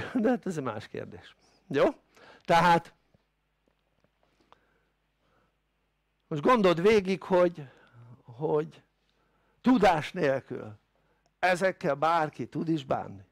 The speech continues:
magától. Persze lehet, ha éppen valamelyik területen vannak valami jó mintái, jó képességei ezáltal,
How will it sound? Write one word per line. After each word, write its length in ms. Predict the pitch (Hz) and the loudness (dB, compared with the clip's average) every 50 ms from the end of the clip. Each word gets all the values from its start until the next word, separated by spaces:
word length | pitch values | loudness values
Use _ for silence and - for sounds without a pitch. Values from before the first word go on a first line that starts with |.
| _ _ _ _ | _ _ _ _
magától. 680 | - 131 139 139 127 123 107 107 - _ - 101 101 - _ _ _ _ | -8 -6 -6 -6 -8 -10 -14 -16 -16 _ -20 -20 -20 -20 _ _ _ _
Persze 420 | - - - 123 - - - - 165 | -6 -4 -4 -6 -6 -8 -8 -8 -6
lehet, 440 | - - 113 110 120 147 - _ _ | -4 -6 -6 -6 -8 -10 -12 _ _
ha 220 | - - 139 135 131 - _ - | -8 -6 -6 -6 -6 -10 _ -8
éppen 360 | - 156 - - 143 135 131 | -6 -6 -6 -6 -6 -6 -4
valamelyik 440 | 139 143 143 131 131 135 135 127 117 | -4 -6 -6 -6 -8 -8 -10 -10 -10
területen 560 | - 143 139 131 127 131 127 - 135 135 123 - - - - - - _ | -8 -8 -6 -6 -6 -8 -8 -10 -14 -14 -14 -16 -20 -20 -20 -20 -20 _
vannak 480 | - - 247 - 160 156 160 151 - - | -6 -4 -2 -2 -2 -2 -4 -6 -6 -4
valami 300 | - 156 160 151 156 156 | -4 -4 -4 -4 -2 -2
jó 220 | 156 165 165 160 | -2 0 -2 -2
mintái, 600 | 151 156 151 151 151 147 - 147 135 131 135 131 | -2 -2 -2 -2 -2 -4 -2 -2 -2 -2 -2 -2
jó 240 | 127 131 151 143 127 | -2 -2 -2 -2 -4
képességei 800 | - 139 143 135 - 143 127 - - - 139 135 131 135 131 131 | -8 -10 -10 -10 -8 -10 -10 -10 -12 -12 -12 -10 -8 -6 -6 -4
ezáltal, 560 | 135 131 127 139 139 131 127 - - 131 123 | -4 -4 -4 -4 -6 -6 -6 -8 -12 -12 -12